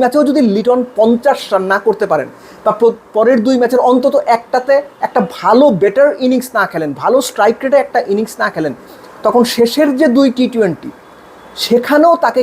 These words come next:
খেলানোর ব্যাপারে নির্বাচকরা কী ভাববে? কিংবা টিম ম্যানেজমেন্ট কতটুকু তাকে সেই সুযোগটা দিতে চাইবে? নাকি প্রথম তিন ম্যাচে যদি লিটন খারাপ করেন, পরের দুই ম্যাচে সৌম্যর সঙ্গে অন্য কোনো ওপেনারকে বাজিয়ে দেখা হবে?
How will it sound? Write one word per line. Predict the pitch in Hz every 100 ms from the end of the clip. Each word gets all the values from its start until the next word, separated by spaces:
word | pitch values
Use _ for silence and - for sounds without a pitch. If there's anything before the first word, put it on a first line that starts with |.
| 247
খেলানোর | - 226 233
ব্যাপারে | 226 202 170
নির্বাচকরা | 220 233 226 190 - -
কী | 277 170
ভাববে? | 143 - - - - - -
কিংবা | 277 269
টিম | 269 254 262
ম্যানেজমেন্ট | 247 190 165 120 - - - - - - - - - - - - - - - - -
কতটুকু | 247 269 269 294 302
তাকে | 240 277 -
সেই | 254 -
সুযোগটা | 226 247 247 196
দিতে | 208 196
চাইবে? | 170 175
নাকি | 190 254 254 - - - -
প্রথম | 254 262 330 -
তিন | 320 269
ম্যাচে | 254 254 233
যদি | 214 208
লিটন | 208 226 -
খারাপ | - 226 -
করেন, | 220 220 -
পরের | 233 262 294 254
দুই | 269
ম্যাচে | 226 240 233
সৌম্যর | 247 262 277 294 240
সঙ্গে | 202 156 127 - - - - - - - - 262
অন্য | 294 311 247
কোনো | 220 208
ওপেনারকে | 208 202 180 175 160
বাজিয়ে | 175 190 156
দেখা | 147 123
হবে? | 110